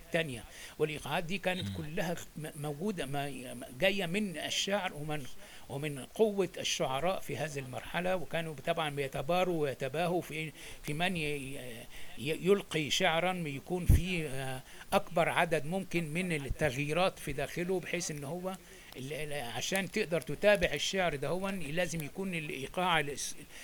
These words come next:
Speaker 1: الوحدة الإيقاعية الموجودة جوه تبقى اتنين وتلاتين أو تمانية وأربعين أو ستين. ب-، ب-، فك-، كانت ال-، العصر الذهبي للشعر والعصر الذهبي في نفس الوقت للموسيقى وفي نفس الوقت للإيقاعات.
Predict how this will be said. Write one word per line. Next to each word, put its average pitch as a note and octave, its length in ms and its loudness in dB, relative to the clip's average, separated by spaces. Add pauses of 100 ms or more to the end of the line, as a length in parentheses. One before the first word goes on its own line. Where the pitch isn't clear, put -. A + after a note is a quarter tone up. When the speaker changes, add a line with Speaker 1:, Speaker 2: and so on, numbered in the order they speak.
(160)
Speaker 1:
الوحدة D3+ 460 2
الإيقاعية D3 640 2
الموجودة D3+ 460 -2
جوه F3 280 0
تبقى C3+ 720 0 (320)
اتنين F3+ 300 4
وتلاتين F3+ 720 0
أو D3+ 160 0
تمانية E3 440 0
وأربعين D3 640 -2
أو D3+ 480 -2
ستين. F3+ 640 0 (380)
ب-، C#3+ 240 -4
ب-، C3+ 60 -6 (140)
فك-، C#3+ 540 2
كانت G3 340 8
ال-، D#3+ 200 -4
العصر B2+ 380 4
الذهبي F3 600 4 (720)
للشعر F#3+ 600 8 (100)
والعصر D3+ 460 4
الذهبي F3 500 2
في D#3 100 -2
نفس F3+ 260 -2
الوقت E3+ 340 -2
للموسيقى D#3+ 640 0
وفي E3 200 0
نفس G#3+ 220 -2
الوقت E3 380 2
للإيقاعات. A3+ 960 2